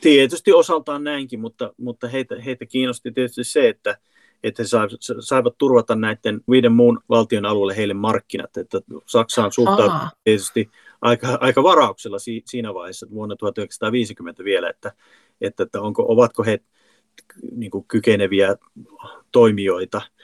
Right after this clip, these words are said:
Speaker 1: voidaanko heihin luottaa, ja, ja se, että, että tota, myöskin tietysti saksalaisten päättäjien,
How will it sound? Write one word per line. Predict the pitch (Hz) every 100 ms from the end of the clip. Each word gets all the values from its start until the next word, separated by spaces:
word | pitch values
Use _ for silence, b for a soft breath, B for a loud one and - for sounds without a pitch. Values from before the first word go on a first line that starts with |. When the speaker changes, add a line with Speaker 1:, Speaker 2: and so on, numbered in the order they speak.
| b
Speaker 1:
voidaanko | 123 120 113 113
heihin | 113 104 101 98
luottaa, | 104 87 - - 87 95
ja, | 95 - _ _
ja | 95
se, | 107
että, | 98 - 101 _ _ _ _ -
että | 92 -
tota, | 90 - 101
myöskin | 107 - 113 98
tietysti | 110 101 107
saksalaisten | 120 110 - 104 98 - 98 - _ -
päättäjien, | 110 101 - 98 95 90